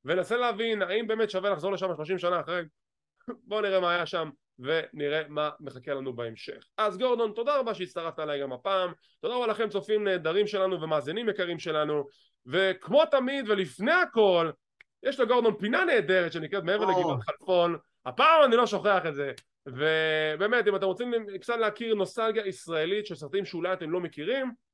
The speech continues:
Speaker 1: זו הפינה בשבילכם. וכמו כן, אם אתם רוצים להישאר מעודכנים ולראות מתי אנחנו מעלים את הפינות האלו, תלחצו על הלייק, תירשמו לערוץ, תלחצו לפעמון לקבל עדכונים, זה חינם, זה לא עולה כסף. כמו כן, אנחנו זמינים בפודקאסט קלוזליין, אנחנו באפל אייטונס, פודבין, ספוטיפיי, גוגל פודקאסט, אודיו אודיבל,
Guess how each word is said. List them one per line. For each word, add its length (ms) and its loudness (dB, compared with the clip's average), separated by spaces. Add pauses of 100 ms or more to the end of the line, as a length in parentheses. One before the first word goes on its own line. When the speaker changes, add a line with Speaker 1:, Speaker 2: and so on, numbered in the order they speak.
Speaker 1:
זו 120 0
הפינה 240 -2
בשבילכם. 500 -4 (440)
וכמו 520 2
כן, 240 0
אם 140 -4
אתם 140 -2
רוצים 340 0
להישאר 280 2
מעודכנים 440 0
ולראות 260 -4
מתי 180 -6
אנחנו 200 -4
מעלים 200 -4
את 60 -4
הפינות 360 -4
האלו, 280 -4 (340)
תלחצו 360 -6
על 60 -2
הלייק, 280 0
תירשמו 400 -4
לערוץ, 420 -2
תלחצו 240 -6
לפעמון 320 -4
לקבל 280 -6
עדכונים, 420 -6
זה 80 -8
חינם, 320 0
זה 80 -4
לא 60 -2
עולה 160 -4
כסף. 300 -8 (360)
כמו 180 6
כן, 140 -2
אנחנו 180 -2
זמינים 300 -6
בפודקאסט 480 -2
קלוזליין, 440 0
אנחנו 200 -8
באפל 380 0
אייטונס, 460 0 (240)
פודבין, 480 -2
ספוטיפיי, 680 -2
גוגל 200 -4
פודקאסט, 540 -2
אודיו 240 0
אודיבל, 300 0